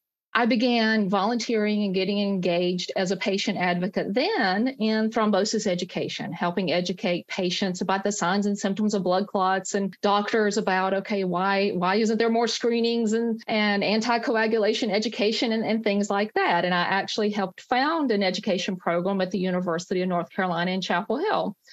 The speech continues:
So I, you know, I have this background in, in thrombosis advocacy and in patient education, but nothing had sort of prepared me for the, the past year, which I would call my second chapter in patient advocacy.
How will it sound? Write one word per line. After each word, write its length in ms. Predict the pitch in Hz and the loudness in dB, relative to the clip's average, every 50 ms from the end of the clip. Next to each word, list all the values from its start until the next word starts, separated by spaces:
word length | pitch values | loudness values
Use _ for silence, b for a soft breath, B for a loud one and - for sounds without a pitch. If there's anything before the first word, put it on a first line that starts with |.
| B B B B B B B | B B B B B B B
So 480 | - - - 277 254 254 254 254 - - | -6 -2 0 2 2 4 2 2 2 0
I, 100 | - 262 | 0 0
you 120 | 262 262 | 2 2
know, 80 | 247 226 | 2 2
I 80 | 226 | 2
have 300 | 247 254 277 277 285 330 | 2 2 2 0 0 0
this 180 | 359 349 349 - | 0 -2 -2 0
background 600 | - 277 269 277 269 269 254 247 247 247 247 247 | 0 0 0 0 0 0 0 0 0 0 0 0
in, 260 | 208 202 208 214 196 - - | 0 0 0 0 -2 -4 -4
in 220 | - 208 202 190 | -2 -2 -2 -2
thrombosis 600 | - 220 208 208 208 240 285 466 453 - 427 269 | 0 0 0 2 2 4 2 2 4 2 2 2
advocacy 680 | 247 180 185 185 180 190 185 - 180 175 - 202 208 226 | 2 2 2 2 0 -2 -2 -4 -4 -2 0 0 2 2
and 80 | 226 | 2
in 60 | 208 175 | 0 0
patient 380 | - 196 185 180 - 190 185 | -2 -2 -2 -2 -2 -2 -2
education, 680 | 185 180 185 196 - - 170 - 185 - 226 254 359 - _ _ _ _ _ _ _ _ _ - | -2 -2 -2 -4 -4 -4 -4 -4 -2 -2 -4 -4 -4 -6 _ _ _ _ _ _ _ _ _ -6
but 340 | 220 226 262 277 247 247 240 | -4 0 2 2 2 2 2
nothing 460 | 262 269 269 294 392 - 453 320 370 | 2 2 2 2 2 2 0 0 0
had 200 | 330 311 240 220 | 0 -2 -2 -2
sort 180 | - 262 247 | 0 0 0
of 60 | 240 226 | 0 0
prepared 480 | - 226 220 - 247 220 220 208 202 | -2 -4 -2 0 0 0 0 0 0
me 220 | 202 196 185 196 202 | 0 0 0 0 -2
for 380 | 202 - 202 190 190 190 185 | -2 -2 -2 0 0 0 0
the, 180 | 180 175 175 175 | 0 -2 -2 -2
the 140 | 170 185 185 | -2 -2 -4
past 440 | 180 - 240 208 196 208 214 - | -2 -2 -2 0 0 0 0 0
year, 240 | 240 214 190 180 165 | 0 0 0 0 0
which 220 | 160 175 175 - 196 | -2 -2 -2 0 0
I 80 | 175 | 0
would 140 | 175 190 - | 0 -2 -2
call 320 | - - 208 190 196 190 | -2 0 0 2 2 2
my 160 | 190 190 175 202 | 2 0 0 0
second 440 | 208 - - 269 269 - 262 226 | 0 0 0 0 2 2 2 2
chapter 440 | 190 - 240 190 147 175 - 170 160 | 2 2 2 0 0 0 -2 -4 -4
in 160 | 160 - - | -4 -4 -4
patient 400 | - 208 170 175 - - 165 - - | -4 -2 -4 -2 -2 -4 -4 -4 -2
advocacy. 720 | - 170 165 - - - 180 - - - - - 214 | -2 -2 -2 -4 -6 -8 -8 -6 -6 -6 -6 -6 -6